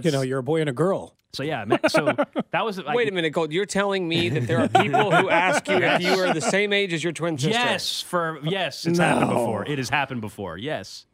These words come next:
Speaker 2: That's embarrassing for
Speaker 1: Yeah,
Speaker 2: them.
Speaker 1: that's, that has absolutely happened before.
Speaker 3: That
Speaker 1: Have
Speaker 3: is
Speaker 1: you
Speaker 3: shocking.
Speaker 1: So I met, I met him before. So my, my parents, I guess, are meeting him in a couple weeks or something like that. So
Speaker 2: Okay.
Speaker 1: I, so I met him
Speaker 2: So she's
Speaker 1: before.
Speaker 2: serious?
Speaker 1: Yeah, yeah, I think so.
Speaker 2: What'd you think?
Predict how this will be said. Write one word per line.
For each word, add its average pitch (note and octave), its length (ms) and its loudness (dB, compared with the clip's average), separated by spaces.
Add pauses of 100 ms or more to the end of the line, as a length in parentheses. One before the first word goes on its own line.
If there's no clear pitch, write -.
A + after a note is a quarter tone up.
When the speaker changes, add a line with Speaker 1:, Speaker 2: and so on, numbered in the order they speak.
(120)
Speaker 2:
That's - 220 -20
embarrassing D#2+ 540 -20
for A2 80 -10
Speaker 1:
Yeah, G#2 80 -6
Speaker 2:
them. E2+ 340 -12
Speaker 1:
that's, A2+ 220 -10
that B2 220 -6
has G2+ 260 -8
absolutely A2+ 420 -8
happened F#2+ 320 -10
before. F2 420 -14 (120)
Speaker 3:
That F3+ 80 -4
Speaker 1:
Have D#3+ 80 0
Speaker 3:
is D3 100 -4
Speaker 1:
you F3 80 -2
Speaker 3:
shocking. C3+ 540 -6 (260)
Speaker 1:
So D#3+ 320 -2 (140)
I F#3+ 180 0
met, G3 300 -4 (100)
I D3+ 120 0
met F3 180 -2
him D#3 240 -2
before. C3 500 -4
So C#3+ 120 -6
my, B2 100 -4 (100)
my A#2+ 80 -4
parents, F3 320 -4
I C3 60 -4
guess, B2+ 180 -4
are A#2 60 -8
meeting A#2 240 -4
him G#2 180 -4
in F#2+ 60 -6
a - 20 -12
couple F#2+ 240 -10
weeks - 420 -14
or G2+ 60 -12
something G2+ 460 -10
like G2+ 160 -14
that. G#2 200 -10 (200)
So - 140 -12
Speaker 2:
Okay. - 160 2
Speaker 1:
I, - 140 -8
so - 140 -8
I C#3 140 -2
met C3+ 180 -4
him B2 140 -4
Speaker 2:
So - 100 0
she's - 200 2
Speaker 1:
before. G#3+ 40 -4
Speaker 2:
serious? C4 600 -2 (380)
Speaker 1:
Yeah, B3+ 420 -4 (100)
yeah, G#3 200 -2
I G#3+ 60 -6
think - 180 -10
so. F#3 380 -8
Speaker 2:
What'd D#3 160 0
you E3 60 -2
think? C#4+ 360 0